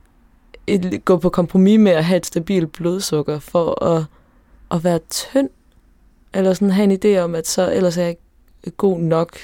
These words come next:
til nogen. Altså, det er jo kæmpe bullshit, og, øh, altså, skrækkeligt, og jeg gik også demonstrativt hen til køleskabet bagefter og fandt noget mad, jeg kunne spise.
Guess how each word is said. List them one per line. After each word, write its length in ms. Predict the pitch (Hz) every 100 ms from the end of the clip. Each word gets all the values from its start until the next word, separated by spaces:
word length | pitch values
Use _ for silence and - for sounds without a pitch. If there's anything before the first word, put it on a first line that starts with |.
| - _ _ _ _ _ -
til 200 | - 175
nogen. 280 | 160 156 160
Altså, 140 | 151 -
det 60 |
er 40 | 135
jo 120 | 127
kæmpe 340 | - 180 202 175
bullshit, 580 | 151 147 151 - 131
og, 160 | - 71
øh, 100 | 69 -
altså, 220 | 135 131
skrækkeligt, 580 | 143 - - 175 - 131
og 120 | -
jeg 160 | 127 120 - - - -
gik 140 | - 156
også 220 | 156 170
demonstrativt 880 | 147 160 180 - 156 - 143 - -
hen 260 | 165 156
til 120 | 123 147
køleskabet 600 | - 165 165 147 131 127
bagefter 400 | 147 147 - 151
og 80 |
fandt 220 | - 165 156
noget 140 | 147
mad, 300 | 139 143 160
jeg 120 | 156
kunne 120 | 139
spise. 460 | 139 156 156 175 -